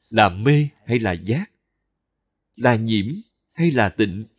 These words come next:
Có thể vận mệnh cuộc đời sẽ có khác biệt rất lớn.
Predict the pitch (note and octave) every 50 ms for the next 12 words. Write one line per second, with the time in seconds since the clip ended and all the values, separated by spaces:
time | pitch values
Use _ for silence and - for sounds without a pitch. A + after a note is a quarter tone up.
0 | A3 G3 B2+ G#2 _ _ _ _ _ _ _ _ _ _ _ _ _ _ _ _
1 | _ _ _ _ _ _ _ _ - C#3 C#3 C3+ - B2+ G#2 F#2+ F#2 A2 D#3 G3
2 | - - - B2 F#2 F#2 A2 A2 F#2 F2+ F2 - A2+ G#2 - G2 G#2 G2 F#2+ F2
3 | E2 _ _ _ _ _ _ _ A2 G#2 - G#2+ G2+ - A#2+ A#2+ C#3+ D#3+ - -
4 | - G3+ A3+ - - A2 F#2+ E2 - _ - - C#3 - - A#2+ A#2 A#2+ E3